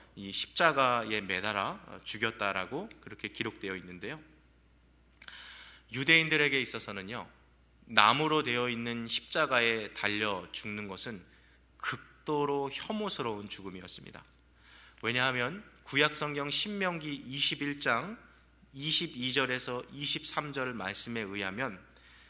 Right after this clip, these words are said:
나무에 달려 죽은 자는 하나님의 저주를 받은 자라고 기록되어 있기 때문입니다. 따라서 대제사장들과 지금 유대의 지도자들이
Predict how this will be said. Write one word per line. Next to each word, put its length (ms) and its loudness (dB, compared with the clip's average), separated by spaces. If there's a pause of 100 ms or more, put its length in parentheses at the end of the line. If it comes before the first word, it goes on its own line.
나무에 600 6
달려 400 0
죽은 300 -4
자는 400 -2 (340)
하나님의 920 4
저주를 600 0
받은 320 -6
자라고 520 -4 (220)
기록되어 460 -2
있기 160 -8
때문입니다. 580 -10 (760)
따라서 480 2
대제사장들과 1200 2 (300)
지금 280 -6
유대의 520 6
지도자들이 720 -2